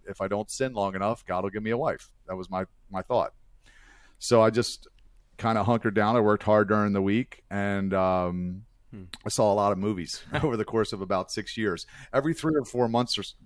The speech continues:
Speaker 1: or so, I would get so pent up with energy that I would wanna be around people that I would go out and visit my friends at, like, a bar, and I would drink too much, or I'd smoke a bunch of cigarettes, or a girl, you know, I'd see a hot girl and I would get scared that I was gonna sin, and I would s-,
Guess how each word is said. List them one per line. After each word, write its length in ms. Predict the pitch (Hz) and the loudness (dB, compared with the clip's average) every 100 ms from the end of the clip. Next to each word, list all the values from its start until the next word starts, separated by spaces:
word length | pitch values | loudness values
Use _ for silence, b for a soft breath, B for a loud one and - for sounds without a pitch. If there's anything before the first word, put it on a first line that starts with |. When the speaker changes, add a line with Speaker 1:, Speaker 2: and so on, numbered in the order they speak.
| _ | _
Speaker 1:
or 80 | - | -6
so, 460 | 98 113 104 98 95 - | -4 0 2 0 -6 -6
I 140 | 101 | -4
would 120 | 104 | -2
get 140 | 101 104 | -4 -6
so 240 | - 120 | 0 0
pent 300 | 127 131 120 | 2 -4 -2
up 160 | 113 - | -4 -4
with 100 | 101 | -6
energy 400 | 101 107 95 95 | -4 -4 -4 -6
that 160 | 90 | -4
I 60 | 90 | -4
would 160 | 90 90 | -4 -4
wanna 180 | 104 | -4
be 140 | 101 104 | -2 -2
around 260 | 101 92 | -2 -4
people 400 | - 104 - 123 | -6 -8 -2 -2
that 140 | 120 98 | 0 -2
I 80 | 95 | -2
would 180 | 95 | -2
go 160 | - 101 | -2 0
out 240 | 104 101 | 2 0
and 160 | 95 92 | -2 -12
visit 300 | - 104 98 | -6 -6 -6
my 140 | 82 87 | -8 -8
friends 360 | 98 95 98 | -6 -4 -4
at, 100 | 92 | -6
like, 120 | 78 | -6
a 80 | 87 | -8
bar, 420 | 80 80 92 120 B B B B B | -6 -2 0 0 B B B B B
and 140 | 101 | -6
I 100 | 104 | -2
would 140 | 101 101 | -2 -4
drink 200 | 107 101 | -6 -8
too 140 | - | -10
much, 340 | 87 78 71 - | -8 -8 -6 -6
or 80 | |
I'd 140 | 87 90 | -6 -6
smoke 260 | - 95 | -4 -4
a 60 | 90 | -4
bunch 240 | 90 92 | -6 -6
of 60 | - | -8
cigarettes, 500 | - 95 85 82 - | -6 -4 -2 -4 -6
or 160 | 71 85 | -6 -8
a 60 | |
girl, 520 | - 92 95 92 90 - _ | -4 -2 0 -2 -4 -10 _
you 100 | - | -10
know, 160 | 98 90 | -4 -2
I'd 100 | 90 | -4
see 120 | - | -4
a 80 | 98 | -4
hot 260 | 92 95 - | -2 -4 -2
girl 220 | 95 90 | -4 -2
and 80 | 87 | -4
I 40 | |
would 120 | 87 | -8
get 120 | 87 | -10
scared 420 | - - 104 98 90 | -10 -6 -2 0 0
that 60 | 87 | -4
I 40 | |
was 140 | 90 | -4
gonna 160 | 85 85 | -6 -10
sin, 340 | - 107 98 | -8 -6 -6
and 80 | 90 | -6
I 60 | 82 | -8
would 140 | 85 | -10
s-, 200 | - - | -12 -16